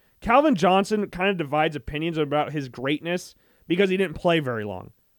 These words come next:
Calvin Johnson had a very, very, very, very, very short career in comparison to the other guys we just mentioned. Like, Calvin Johnson played eight years in the N F L. Eight. But in those eight years, playing for a team that went oh and sixteen,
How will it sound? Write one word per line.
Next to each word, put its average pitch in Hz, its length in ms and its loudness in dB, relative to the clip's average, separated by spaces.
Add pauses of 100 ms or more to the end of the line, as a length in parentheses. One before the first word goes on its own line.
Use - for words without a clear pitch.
(300)
Calvin 220 260 4
Johnson 196 300 4
had 160 80 0
a 143 40 0
very, 170 440 4
very, 170 280 0
very, 151 320 0
very, 139 320 -2
very 139 360 0
short 139 320 0
career 135 280 0
in 127 60 -4
comparison 127 460 -4
to 123 40 -4
the 123 80 0
other 120 120 -2
guys 117 200 -4
we 117 60 -8
just 113 200 -8
mentioned. 101 340 -10 (580)
Like, 135 120 -6
Calvin 208 240 6
Johnson 190 320 0
played 160 180 -2
eight 156 180 -4
years 147 200 0
in - 20 -4
the 127 80 -4
N 117 60 -4
F 113 140 -10
L. - 180 -10 (600)
Eight. 120 300 -6 (880)
But 175 180 2
in 185 80 2
those 196 180 6
eight 202 180 2
years, 160 500 2 (960)
playing 202 280 2
for 190 120 0
a 180 40 2
team 202 180 -4
that 190 80 4
went 170 160 -2
oh 190 160 4
and 208 120 0
sixteen, 175 720 -4